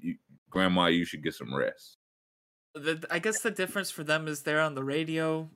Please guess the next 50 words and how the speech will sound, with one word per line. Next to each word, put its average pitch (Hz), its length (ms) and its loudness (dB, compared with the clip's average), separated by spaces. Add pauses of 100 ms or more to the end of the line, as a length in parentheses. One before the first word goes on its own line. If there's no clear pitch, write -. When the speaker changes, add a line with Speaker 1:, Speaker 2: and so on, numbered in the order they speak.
Speaker 2:
with 139 240 -8
bass 156 640 0
and, 135 160 -12
like, 131 240 -8
they 143 80 -2
have 143 160 -4
the 135 140 -6
radar, 165 420 4 (120)
Speaker 1:
Mm. 160 180 -8
Speaker 2:
so - 180 -8
you 131 80 -4
can 135 140 -10
see 160 260 -2
it 151 80 0
on 131 140 -4
radar. 160 600 -2 (560)
So, - 60 0
Speaker 1:
Well, 135 120 12
Speaker 2:
like 131 60 4
Speaker 1:
some 170 120 10
of 165 60 12
the 147 60 12
stuff 135 220 6
you 120 100 8
can't - 360 8
see, 131 240 10
like, 110 240 6
that's 135 180 10
Speaker 2:
That's 151 260 2
Speaker 1:
some 135 200 8
of 123 60 10
the 113 60 12
Speaker 2:
true. 104 60 10
Speaker 1:
weird 143 300 12
part, 90 400 10
because 139 280 6
Speaker 2:
Yeah. 113 40 8
Speaker 1:
it's 110 100 0
like, 104 240 8
we, 123 320 6 (880)
like, 104 260 6
the 104 120 10
people 165 340 6
flying 131 460 8
are 101 80 8
like, 92 340 6
"I 113 220 8
see 117 340 2
an 90 200 4
object," 76 580 -2